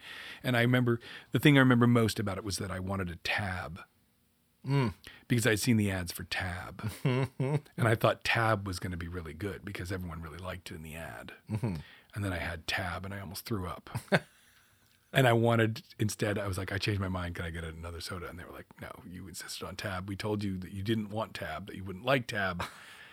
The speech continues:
Speaker 1: And you were so stubborn that you said that you'll absolutely drink Tab, and now you've had it and you wanna get a new one? No.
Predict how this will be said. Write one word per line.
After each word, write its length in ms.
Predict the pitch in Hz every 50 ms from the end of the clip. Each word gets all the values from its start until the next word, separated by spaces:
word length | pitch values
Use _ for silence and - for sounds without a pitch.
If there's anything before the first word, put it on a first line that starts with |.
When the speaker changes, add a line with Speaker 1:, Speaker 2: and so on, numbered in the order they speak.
| - - _ _ -
Speaker 1:
And 220 | - 127 120 117 110
you 100 | 107 104
were 80 | 101 98
so 320 | - - - 143 135 135
stubborn 640 | 123 - - 120 107 95 95 90 85 87 92 98 - _ _ _
that 160 | - 107 - 107
you 140 | 107 104
said 280 | 95 - - 95 90 90 92
that 100 | 87 87 - - -
you'll 200 | 113 107 - - _ -
absolutely 460 | 110 107 104 98 - - - - 104
drink 240 | 95 104 95 92 -
Tab, 380 | - 95 87 85 85 85 - -
and 100 | - 98
now 80 | 90 87
you've 160 | 92 95 -
had 160 | - 90 87 92
it 80 | 92 - -
and 80 | 104
you 80 | 98 95
wanna 160 | 90 90 87
get 160 | 85 90 87
a 40 | 90
new 120 | 98 120 135
one? 220 | 135 123 123 117 - _
No. 220 | 107 95 - -